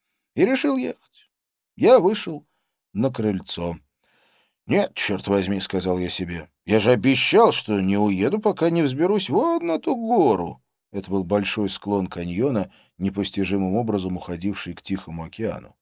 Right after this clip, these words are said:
И я провел там еще одно утро. Было уже воскресенье. Стояла невыносимая жара. День обещал быть прекрасным. В три солнце побагровело, и жара спала. Я начал восхождение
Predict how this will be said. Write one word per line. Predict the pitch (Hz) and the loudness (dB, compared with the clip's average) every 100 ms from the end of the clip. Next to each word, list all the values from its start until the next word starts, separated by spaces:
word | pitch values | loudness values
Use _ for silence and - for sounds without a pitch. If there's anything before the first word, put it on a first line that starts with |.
| _ _ _ _ _ _ | _ _ _ _ _ _
И | 135 | 0
я | 240 | 2
провел | 269 160 160 190 | 4 4 4 2
там | 185 180 160 | 2 0 0
еще | 123 - 92 90 | -4 -6 -4 -4
одно | 85 87 85 | -4 -8 -8
утро. | 82 - 80 _ _ _ _ _ _ _ | -12 -18 -20 _ _ _ _ _ _ _
Было | 95 190 | 0 0
уже | 90 73 | 0 -6
воскресенье. | 73 - 78 - 95 127 123 _ _ _ _ _ | -14 -14 -14 -8 -6 -8 -12 _ _ _ _ _
Стояла | - 95 113 117 | -8 2 4 6
невыносимая | 113 113 110 104 139 123 95 | 4 2 2 0 0 0 0
жара. | 82 85 82 104 123 _ _ _ _ _ _ | -2 -6 -2 -4 -4 _ _ _ _ _ _
День | - 208 185 | 0 2 4
обещал | 160 156 185 170 | 2 2 2 2
быть | 165 - | 0 0
прекрасным. | 156 151 196 - - 87 - - | -2 -2 -4 -4 -6 -10 -14 -16
В | - | -16
три | - 196 170 | -2 0 2
солнце | - 175 123 98 | 2 2 2 -2
побагровело, | 110 104 123 165 208 185 113 92 - _ | -2 0 2 2 2 4 2 0 -12 _
и | 131 | -4
жара | 127 170 175 | 2 4 4
спала. | - - 85 82 80 - _ _ _ _ _ | 0 -6 -8 -8 -10 -20 _ _ _ _ _
Я | 90 104 | 2 4
начал | 101 98 95 87 | 4 0 -2 -6
восхождение | 85 82 80 85 120 120 104 90 | -8 -8 -10 -2 0 0 0 -2